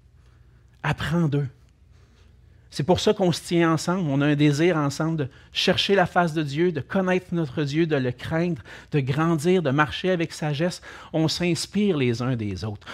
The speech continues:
On s'influence les uns les autres. Parce qu'on veut grandir, on veut marcher, on veut prendre garde à la façon dont on veut marcher. Mais l'exemple qu'on a et qu'on doit chercher à imiter, c'est le Seigneur Jésus lui-même.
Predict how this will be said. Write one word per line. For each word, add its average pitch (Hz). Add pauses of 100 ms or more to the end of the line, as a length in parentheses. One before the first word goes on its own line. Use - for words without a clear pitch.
(100)
On 180
s'influence 185
les 117
uns 127
les 113
autres. - (480)
Parce 127
qu'on 135
veut 127
grandir, 123
on 113
veut 123
marcher, 117
on 110
veut 120
prendre 127
garde 117 (300)
à 123
la 120
façon 131 (420)
dont 120
on 127
veut 117
marcher. 113
Mais 117
l'exemple 131 (840)
qu'on 131
a 139 (280)
et 117
qu'on 123
doit 123
chercher -
à 135
imiter, 123
c'est -
le 117
Seigneur 120
Jésus 113
lui-même. 110